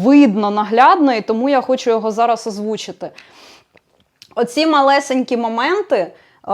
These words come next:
я розумію, що, дивіться, ціль — це дуже класно,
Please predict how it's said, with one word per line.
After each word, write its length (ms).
я 260
розумію, 480
що, 140
дивіться, 340
ціль — 420
це 120
дуже 260
класно, 640